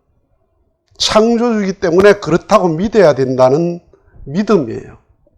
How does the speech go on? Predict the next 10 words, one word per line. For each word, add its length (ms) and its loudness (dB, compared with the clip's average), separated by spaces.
이기적인 640 0
믿음이에요. 640 -2
우리 340 -2
교회를 480 2
위한 240 0
하나님, 420 -10
내 160 4
사정을 540 2
위한 240 2
하나님, 520 -8